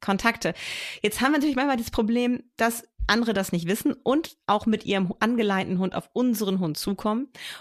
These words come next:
Ähm, oder aber ein unangeleinter Hund kommt auf unseren Hund zu und wir können nichts machen,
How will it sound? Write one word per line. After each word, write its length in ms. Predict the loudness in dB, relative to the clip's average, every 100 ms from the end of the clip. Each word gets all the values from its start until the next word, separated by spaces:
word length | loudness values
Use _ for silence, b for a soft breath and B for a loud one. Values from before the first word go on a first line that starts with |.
| B B B B
Ähm, 300 | 0 2 2 0
oder 240 | 2 2
aber 260 | 2 2 2
ein 120 | 0
unangeleinter 680 | 0 0 2 2 0 0 0
Hund 360 | 0 -2 -4 -4
kommt 180 | -4 0
auf 40 |
unseren 220 | 0 2
Hund 180 | 2 0 -4
zu 180 | -2 0
und 120 | 0
wir 80 | 0
können 220 | 0 2
nichts 260 | 0 -2
machen, 400 | -2 -2 -4 -8